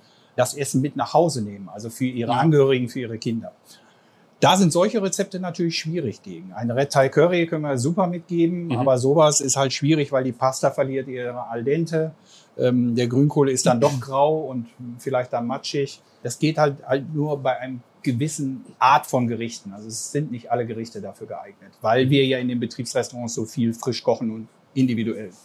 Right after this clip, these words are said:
Speaker 2: Gut. Ähm, du Bernd, wie gesagt, wir haben jetzt ja hier ein, ähm, Gericht, was nicht ganz alltäglich in dieser Zusammensetzung ist.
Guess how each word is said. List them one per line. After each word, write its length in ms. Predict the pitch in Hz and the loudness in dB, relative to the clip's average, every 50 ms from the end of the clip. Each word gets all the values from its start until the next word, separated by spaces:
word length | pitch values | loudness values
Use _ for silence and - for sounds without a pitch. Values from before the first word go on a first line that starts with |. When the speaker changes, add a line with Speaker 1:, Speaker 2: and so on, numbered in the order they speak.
| _ _ _ _ | _ _ _ _
Speaker 2:
Gut. 420 | 135 170 247 247 - - - - _ _ _ _ _ _ | 4 6 6 6 4 0 -4 -10 _ _ _ _ _ _
Ähm, 540 | - 156 156 156 160 165 160 160 156 151 147 | 2 4 4 4 4 2 0 0 0 0 2
du 80 | 190 190 | 2 4
Bernd, 300 | 185 185 165 143 151 - - | 4 4 4 2 0 -4 -4
wie 160 | 156 165 175 | -4 -2 -2
gesagt, 280 | 180 170 180 139 120 | 0 2 2 2 4
wir 80 | 135 143 | 4 2
haben 100 | 160 180 | 2 2
jetzt 160 | 180 170 - | 0 -2 -2
ja 60 | 165 | -2
hier 180 | 147 147 170 175 | -2 -2 -4 -4
ein, 360 | 170 165 160 160 156 160 - | -2 -2 -2 -2 -4 -6 -6
ähm, 220 | 135 143 143 147 135 | -6 -6 -4 -2 -2
Gericht, 300 | 131 135 180 180 - 143 | 0 0 0 0 0 -2
was 160 | 139 - 151 | -4 -2 -4
nicht 320 | 160 160 - - - - _ _ _ 131 | -4 -6 -6 -10 -14 -18 _ _ _ 0
ganz 300 | 135 147 180 180 - - | 2 2 2 0 -2 -2
alltäglich 560 | 143 151 147 131 - 139 151 185 - 196 - | -2 -2 -2 -2 0 0 0 2 0 -4 -4
in 80 | - 156 | -4 -4
dieser 240 | 147 139 147 143 139 | -2 0 0 -2 -2
Zusammensetzung 720 | - - 120 127 123 123 120 110 107 101 - - 113 104 95 | -2 -6 -2 -2 -2 -2 -2 -6 -8 -12 -14 -16 -16 -16 -16
ist. 300 | 98 101 - - - | -10 -8 -8 -8 -8